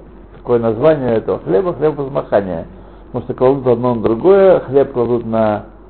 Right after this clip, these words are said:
э, мясо, и каген, э, взмахивает, а потом кагены это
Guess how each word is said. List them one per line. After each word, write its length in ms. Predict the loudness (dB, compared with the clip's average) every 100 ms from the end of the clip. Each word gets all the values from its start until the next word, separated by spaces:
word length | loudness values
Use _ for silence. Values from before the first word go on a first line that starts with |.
| -20 -20 -8
э, 440 | 0 2 2 2
мясо, 640 | 0 2 2 4 2 2 -2 -14 -20 -20 -4
и 320 | 0 2 0 2
каген, 540 | 2 4 4 2 -4 -12 -16
э, 460 | -8 -2 0 0 -2
взмахивает, 800 | -4 0 0 0 0 4 4 4
а 80 | 2
потом 300 | 2 2 2
кагены 360 | 2 4 4 0
это 500 | -2 0 2 2